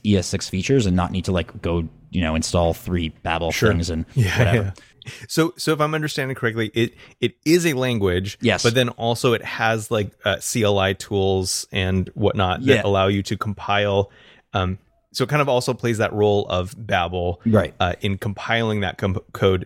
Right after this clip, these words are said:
Speaker 2: to JavaScript.
Speaker 1: Sure, exactly. Um, there are some, yeah, th-, that is, that is, that is a great, that is a great summary. There, uh, confusingly, there is also a Babel plugin for TypeScript.
Speaker 2: Okay.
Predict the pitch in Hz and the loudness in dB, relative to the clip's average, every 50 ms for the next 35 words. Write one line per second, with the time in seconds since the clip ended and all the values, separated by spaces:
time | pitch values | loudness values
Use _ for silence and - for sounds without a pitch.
0 | - _ - - 117 107 101 101 87 87 90 90 90 - - - - - - - | -10 _ -4 0 0 0 2 2 2 2 0 0 -4 -6 -6 -6 -6 -6 -6 -10
1 | - - _ - - - 101 85 - - - 95 95 107 101 104 - 101 - - | -14 -14 _ -4 0 2 2 2 2 -4 -10 -6 -4 -4 -4 -4 -8 -12 -16 -10
2 | _ 113 113 113 110 110 107 - 117 120 120 117 113 - - 110 110 117 95 87 | _ 0 2 2 2 2 0 2 4 6 6 6 4 2 0 0 0 -2 -2 -4
3 | - - - 117 - 113 117 117 117 117 104 - - 113 110 110 104 101 110 104 | -6 -4 -4 -4 -2 2 2 4 4 4 2 0 0 2 4 4 4 2 2 0
4 | 101 95 98 92 98 95 92 - 107 92 87 95 92 - - 92 85 85 82 - | 2 2 2 2 2 2 2 0 -2 -2 0 -2 -4 -2 -2 -4 -4 -4 -6 -8
5 | - _ - 98 98 107 107 107 104 104 - - 107 101 101 95 - - _ _ | -14 _ -6 0 4 6 6 6 6 4 2 -2 -2 -2 -2 -4 -6 -12 _ _
6 | _ _ _ - 117 107 - 160 180 185 139 120 104 101 101 113 - - - 101 | _ _ _ -2 -2 0 2 2 2 2 4 4 2 2 2 0 -4 -6 -12 -4
7 | 95 110 117 120 113 - - 135 143 143 - 107 98 90 85 - - 107 107 101 | -2 0 2 2 2 0 0 0 0 0 0 0 0 0 -2 -4 -4 -4 -4 -2
8 | 92 113 117 131 117 104 98 - - 151 131 104 98 90 85 82 82 - - _ | 0 0 2 2 2 2 2 2 0 0 0 2 0 -2 -2 -4 -6 -8 -12 _
9 | - - 117 107 - - - 101 - - - - - - - - _ _ _ 131 | 0 2 2 2 2 2 0 0 0 -2 -6 -8 -10 -12 -18 -20 _ _ _ -6
10 | 117 131 120 113 143 147 | -2 0 0 0 0 -2